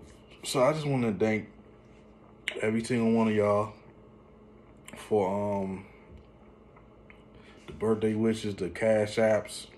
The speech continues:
um, just the love, just the B-Day love y'all has shown throughout the entire day. Um,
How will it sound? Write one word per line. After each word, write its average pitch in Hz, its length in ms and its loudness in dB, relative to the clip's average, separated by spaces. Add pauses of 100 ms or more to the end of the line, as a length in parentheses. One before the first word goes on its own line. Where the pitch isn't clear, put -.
(1080)
um, 98 360 -2
just 113 240 -2
the 107 100 0
love, 107 640 0 (800)
just - 200 -2
the - 40 -8
B-Day 110 420 2
love 107 320 2
y'all 104 380 4 (800)
has 98 200 -2
shown 110 300 0
throughout 101 380 4
the 98 120 4
entire 98 360 2
day. 110 400 0 (1080)
Um, 95 540 -4